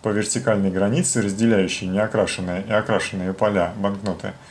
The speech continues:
размещена сегментарно нанесённая с обеих сторон банкноты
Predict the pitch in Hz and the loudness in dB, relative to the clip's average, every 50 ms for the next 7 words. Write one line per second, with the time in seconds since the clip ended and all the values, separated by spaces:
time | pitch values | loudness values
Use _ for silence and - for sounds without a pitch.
0 | - - - - 98 87 92 101 98 - - 104 107 123 160 156 - - - 101 | -20 -20 -18 -12 -10 -6 -4 -4 -4 -2 -2 0 0 0 0 0 0 -2 -2 -2
1 | 92 98 98 98 92 - 120 127 131 131 117 104 98 95 95 - - - 120 120 | 0 0 0 0 2 2 2 4 4 2 2 2 2 0 0 0 -2 0 2 2
2 | 127 127 113 101 92 - - 98 92 101 101 98 - - - 98 101 120 139 123 | 4 4 2 2 0 -2 -2 -2 0 0 0 0 -2 -2 0 0 0 0 0 2
3 | 113 107 98 98 - 110 104 95 - 87 | 0 0 0 -2 -4 -4 -4 -4 -6 -8